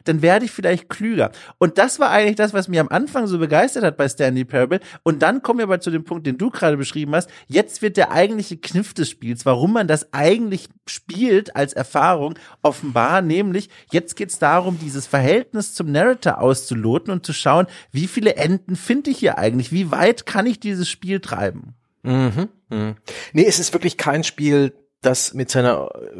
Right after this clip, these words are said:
Speaker 2: äh, mit seiner Umgebung allzu viele Storys erzählt. Da hat's eher Gags versteckt und ein paar augenzwinkernde Dinge, erst recht in der neuen Version. Ähm, es, es ist eher eine ganz seltsamer,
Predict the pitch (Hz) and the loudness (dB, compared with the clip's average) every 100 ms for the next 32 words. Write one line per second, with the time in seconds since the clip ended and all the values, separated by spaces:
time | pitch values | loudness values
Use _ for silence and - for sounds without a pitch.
0 | 85 104 92 127 - 87 135 127 139 117 | -14 -8 -4 -4 -6 -8 -4 0 0 0
1 | 131 139 147 135 101 127 - - 120 - | 2 2 4 2 0 -2 -4 -2 -2 0
2 | 113 117 - - - 107 104 - - 95 | 0 0 -2 -2 -2 0 -2 0 0 0
3 | 82 117 120 - 110 107 113 - - 104 | -2 -2 -2 0 2 2 0 0 -2 -2
4 | - 98 - 98 98 92 101 98 120 123 | -2 -6 -6 -8 -8 -6 0 2 0 -2
5 | - 107 104 104 101 101 101 113 117 98 | -6 -6 -2 -2 2 2 2 2 2 2
6 | - - 80 - 117 113 110 101 110 110 | -2 -4 -4 0 -2 -2 -2 0 2 2
7 | 95 90 98 98 - - - - - 107 | 2 0 -2 -4 -8 -16 -18 -12 0 2
8 | 107 98 - - 113 - - - - - | 2 -2 -10 -4 -2 0 0 -2 -4 -14
9 | _ _ _ _ _ _ _ _ _ _ | _ _ _ _ _ _ _ _ _ _
10 | _ _ _ _ - - - - 131 185 | _ _ _ _ -2 0 0 0 2 4
11 | 175 139 - 113 180 - - 113 104 - | 4 2 -2 -2 0 -2 0 2 2 2
12 | - 170 170 165 165 - | 2 2 2 2 0 -2